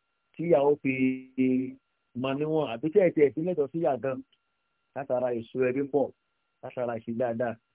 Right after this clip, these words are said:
tí ó mọ wáyé. Tó bá rí bẹ́ẹ̀, ẹ̀yin náà la ara yín. Torí ẹ̀, eléyìí jẹ́, ah, nínú tí Ànábì sallallahu alaihi wasallam, Ànábì pè wọ́n sí. Ṣùgbọ́n náà nìyí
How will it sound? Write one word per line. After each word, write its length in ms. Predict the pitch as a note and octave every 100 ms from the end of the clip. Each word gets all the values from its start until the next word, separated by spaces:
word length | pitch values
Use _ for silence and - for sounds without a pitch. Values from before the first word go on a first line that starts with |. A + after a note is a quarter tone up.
| _
tí 120 | _ C3+
ó 80 | C#3
mọ 140 | C3 A#2 A#2
wáyé. 300 | C3 C3+ C3 C3+ _ _ _ _
Tó 40 | B2
bá 120 | C#3+
rí 100 | C#3+
bẹ́ẹ̀, 220 | C#3 C#3+ -
ẹ̀yin 200 | - A#2
náà 200 | C#3 B2+
la 140 | A#2 A2+
ara 180 | A#2 A#2
yín. 200 | A2+ B2 B2 _ _ _ _ _ _ _ _
Torí 140 | B2 D3+
ẹ̀, 220 | C#3+ - _ _ _ _ _
eléyìí 280 | A#2+ C#3 A#2+
jẹ́, 420 | B2 C3 C3 C3 - _ _ _ _
ah, 420 | A#2+ A#2+ A#2+ A#2 A2+ - _ _
nínú 260 | C3 C3+
tí 80 | B2
Ànábì 240 | D3 C#3 C3
sallallahu 420 | B2+ B2 A#2+ C3+
alaihi 140 | A#2
wasallam, 200 | A#2+ B2+
Ànábì 200 | C3+ B2 B2+
pè 160 | -
wọ́n 200 | A2 A2+
sí. 120 | - - _ _ _ -
Ṣùgbọ́n 280 | C3 D3 C#3+
náà 140 | E3+
nìyí 280 | D#3+ B2 C3